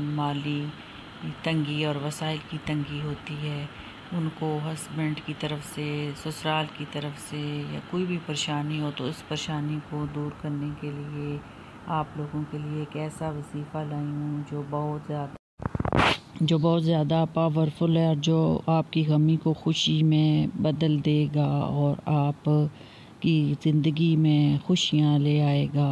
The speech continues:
और वो boss जो आपसे नफ़रत करता था वो आपसे प्यार करने लगेगा, आपकी हर बात मानेगा और आपके साथ खुश कलामी से बात करेगा और अच्छा रवैया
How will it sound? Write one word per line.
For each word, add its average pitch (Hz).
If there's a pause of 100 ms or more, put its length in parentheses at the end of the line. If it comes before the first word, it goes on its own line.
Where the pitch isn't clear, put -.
(140)
और 147
वो 165
boss 160
जो 151
आपसे 147 (640)
नफ़रत 170
करता 151
था 151
वो 151
आपसे 147
प्यार 156
करने 143
लगेगा, 143
आपकी 147
हर 151
बात 147
मानेगा 147 (480)
और 156 (140)
आपके 147
साथ 151 (260)
खुश 170 (100)
कलामी 160
से 156
बात 143 (100)
करेगा 143
और 143
अच्छा -
रवैया 143